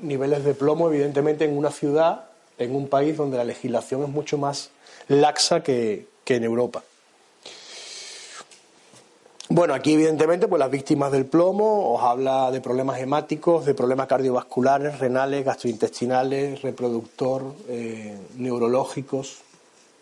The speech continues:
¿de acuerdo? Si vais, si va-, si vais viendo, afectan a todos los sistemas, ¿ok? O sea, no hay, quitando la intoxicación aguda que produce una enfermedad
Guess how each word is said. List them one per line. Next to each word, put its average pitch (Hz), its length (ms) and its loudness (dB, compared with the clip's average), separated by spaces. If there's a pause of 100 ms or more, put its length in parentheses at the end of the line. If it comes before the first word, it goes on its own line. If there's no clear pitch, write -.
¿de 110 80 -8
acuerdo? 123 380 -4 (640)
Si - 160 2
vais, 151 240 4 (200)
si - 200 -2
va-, 139 180 2
si 143 220 2
vais 151 180 4
viendo, 170 320 0 (720)
afectan 180 540 0
a 151 100 0
todos 185 240 4
los 160 120 0
sistemas, - 580 -8 (840)
¿ok? 107 160 -8 (180)
O - 40 -16
sea, 139 160 2
no 151 200 2
hay, 175 220 0 (720)
quitando 202 480 4
la 196 80 4
intoxicación 170 760 0
aguda 185 320 2
que 139 120 -2
produce 143 280 -2
una 156 100 2
enfermedad 175 600 2